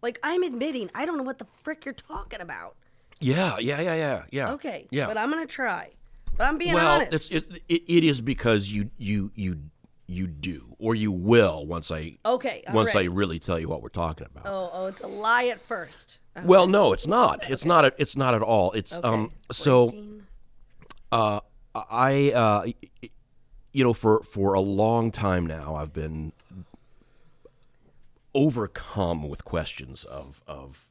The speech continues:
Speaker 2: existence, of, you
Speaker 1: Mm-hmm.
Speaker 2: know, where we are, what the hell it is I'm supposed to be doing here,
Speaker 1: Mm-hmm.
Speaker 2: uh, i-, here universally, globally,
Speaker 1: Right.
Speaker 2: lifely.
Speaker 1: Lifely, I like that.
Speaker 2: Uh, I, I, in the,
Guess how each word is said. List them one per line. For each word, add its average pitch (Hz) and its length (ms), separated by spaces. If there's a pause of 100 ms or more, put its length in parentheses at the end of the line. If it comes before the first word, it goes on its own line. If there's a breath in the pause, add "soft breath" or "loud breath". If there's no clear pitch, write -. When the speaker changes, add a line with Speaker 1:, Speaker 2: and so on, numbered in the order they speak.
(300)
Speaker 2:
existence, - 760
of, 71 160
you - 180
Speaker 1:
Mm-hmm. - 60
Speaker 2:
know, - 260 (920 loud breath)
where 104 200
we 76 220
are, 71 280
what 87 180
the 80 80
hell 85 340
it 80 80
is 76 160
I'm 76 100
supposed 80 300
to - 40
be 71 120
doing 76 380
here, 60 400 (280 loud breath)
Speaker 1:
Mm-hmm. 175 300
Speaker 2:
uh, 71 200
i-, - 120
here 87 500 (920)
universally, 110 1040
globally, 113 380 (140)
Speaker 1:
Right. - 20
Speaker 2:
lifely. 110 840 (540 soft breath)
Speaker 1:
Lifely, 262 540
I 220 80
like 214 260
that. 185 320 (460)
Speaker 2:
Uh, 104 240 (680)
I, 127 100 (200)
I, 110 40 (260)
in 147 160
the, 135 160